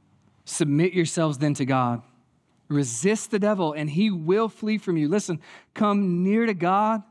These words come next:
and he will come near to you. "Wash your hands, you sinners. Purify your hearts, you double-minded. Grieve,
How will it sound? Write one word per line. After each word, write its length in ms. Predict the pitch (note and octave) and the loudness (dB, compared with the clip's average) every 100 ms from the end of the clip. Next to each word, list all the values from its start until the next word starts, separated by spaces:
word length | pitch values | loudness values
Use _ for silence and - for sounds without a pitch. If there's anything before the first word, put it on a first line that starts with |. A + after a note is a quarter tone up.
| _ _ _ _ _ - | _ _ _ _ _ -4
and 160 | D3+ | -2
he 240 | D3 F3 G3+ | 2 2 2
will 240 | F3 D#3 | 2 0
come 640 | - - G3+ G3+ G3+ G3+ - _ - | -2 -2 0 2 2 -2 -8 _ -4
near 560 | D#3+ F3 F#3+ F#3+ F#3+ - _ _ _ | 0 2 2 2 -2 -8 _ _ _
to 160 | - | -6
you. 380 | D3+ C#3+ C3+ C3 - _ _ _ _ _ _ _ | 0 2 2 0 -10 _ _ _ _ _ _ _
"Wash 320 | E3+ G3 A3+ - | 0 0 0 -2
your 120 | G#3 | 0
hands, 600 | G3+ G#3+ G#3 D#3+ C3+ - | 2 2 2 -2 -6 -10
you 60 | |
sinners. 560 | D#3 - G#3 G3+ F3+ - - _ | -10 -2 0 2 0 -4 -20 _
Purify 440 | - G#3+ G#3+ A3 | 0 0 0 0
your 200 | G#3 G3+ | 0 -2
hearts, 420 | D#3+ F#3+ G#3 G#3 G#3+ | -2 0 0 -4 -8
you 80 | |
double-minded. 680 | F3 F#3+ F#3+ G3+ G3+ G3+ F3 | -2 0 0 0 0 0 -2
Grieve, 480 | E3 G3 G#3+ F3+ | -2 0 2 0